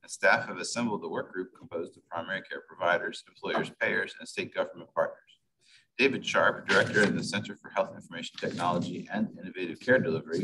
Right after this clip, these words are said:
will provide an overview of the work and nominees for commission consideration. David, you have the floor.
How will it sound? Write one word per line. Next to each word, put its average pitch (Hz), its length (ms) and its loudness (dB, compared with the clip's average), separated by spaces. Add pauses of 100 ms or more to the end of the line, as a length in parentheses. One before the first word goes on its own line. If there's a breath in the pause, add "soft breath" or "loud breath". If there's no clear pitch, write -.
will 92 120 -6
provide 107 280 0
an 104 80 0
overview 98 760 -4
of - 140 -18
the 85 80 -8
work 95 260 2
and - 120 -14
nominees 87 500 0
for - 160 -16 (100)
commission - 380 -16
consideration. - 500 -20 (640 soft breath)
David, 123 240 0
you - 80 -4
have - 80 -6
the - 60 -12
floor. - 220 -14